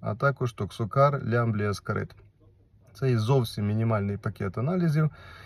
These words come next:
який, в принципі, нам важливий для того, щоб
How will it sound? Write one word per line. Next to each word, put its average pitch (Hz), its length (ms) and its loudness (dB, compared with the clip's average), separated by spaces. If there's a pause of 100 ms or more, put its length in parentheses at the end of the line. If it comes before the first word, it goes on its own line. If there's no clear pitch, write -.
(140)
який, 120 340 0
в - 80 -8
принципі, 131 640 2
нам 117 260 2
важливий 135 440 0
для 113 140 0
того, 135 180 0
щоб 101 320 -2